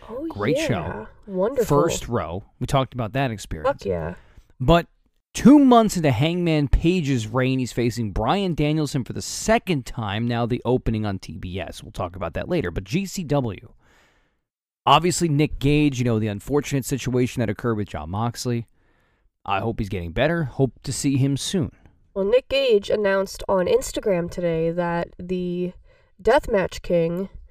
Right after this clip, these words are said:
Speaker 1: M D K, is coming back soon. And I was super, super hyped hearing that and hope that we see him at Hammerstein.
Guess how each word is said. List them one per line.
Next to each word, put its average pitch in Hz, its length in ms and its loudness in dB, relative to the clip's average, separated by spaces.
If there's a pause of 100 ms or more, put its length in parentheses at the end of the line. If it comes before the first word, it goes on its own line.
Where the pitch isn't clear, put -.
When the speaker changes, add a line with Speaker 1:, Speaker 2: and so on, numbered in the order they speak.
(460)
Speaker 1:
M 214 200 2
D 220 100 -2
K, 202 240 2
is 180 140 -2
coming 202 320 -2
back 190 260 -2
soon. - 480 -2 (220)
And 170 420 -2
I 180 140 2
was 170 340 2
super, - 540 0
super 180 320 4
hyped 156 520 -2 (640)
hearing 175 440 4
that 165 300 0 (100)
and 170 280 -4
hope - 460 -2
that 240 100 -2
we 226 120 -4
see - 180 -8
him 202 160 -8
at 190 100 -8
Hammerstein. - 600 -8